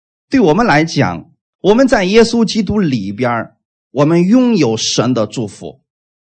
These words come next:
神给我们的这个祝福是充充满满，是到各个领域里边去的。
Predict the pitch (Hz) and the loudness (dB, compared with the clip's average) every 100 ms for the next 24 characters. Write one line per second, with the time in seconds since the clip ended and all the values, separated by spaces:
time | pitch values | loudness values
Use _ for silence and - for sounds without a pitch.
0 | _ _ _ - - 220 285 - 262 294 | _ _ _ -8 -2 0 0 -2 -2 0
1 | 226 170 262 269 233 226 - 311 214 214 | 2 0 2 2 2 0 2 0 2 0
2 | 220 214 - - - 320 294 247 233 208 | 2 0 0 -6 -2 2 2 2 2 2
3 | 220 180 170 214 240 208 214 381 226 180 | 2 0 -2 -2 -2 -2 0 2 2 2
4 | 160 139 113 156 117 98 98 92 - 90 | 2 2 2 -2 -2 -4 -8 -8 -8 -8
5 | 80 - | -10 -14